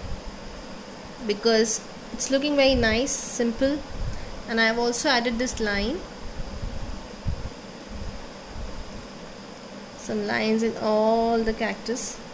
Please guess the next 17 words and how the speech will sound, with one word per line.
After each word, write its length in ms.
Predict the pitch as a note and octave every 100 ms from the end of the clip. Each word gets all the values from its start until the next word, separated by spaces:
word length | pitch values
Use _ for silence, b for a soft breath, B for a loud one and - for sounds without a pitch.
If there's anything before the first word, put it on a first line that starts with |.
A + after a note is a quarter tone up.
| - - - - - - - - -
and 400 | G#3+ G#3 G3+ G3+ G3 - - - - -
I 160 | G#3
hope 320 | A3 A3+ A#3 B3+ - - - -
to 240 | B3+ B3 A#3
see 280 | - - A3+
your 120 | G#3+
wo-, 140 | G#3 G3+
artwork 480 | G#3+ G#3 A3 G#3+
soon. 440 | G#3+ - A3 A3+ D4 - - - - - - - - -
Have 160 | A3 G#3+
a 80 |
great 420 | G#3+ A3+ B3 B3 G#3+
day. 380 | G#3+ G#3+ D4 - - - - - - - - - - - - - -
Thank 260 | A3 A#3
you 80 | C4
so 300 | C4 - A3+
much. 560 | A3 G#3 G#3+ G#3+ -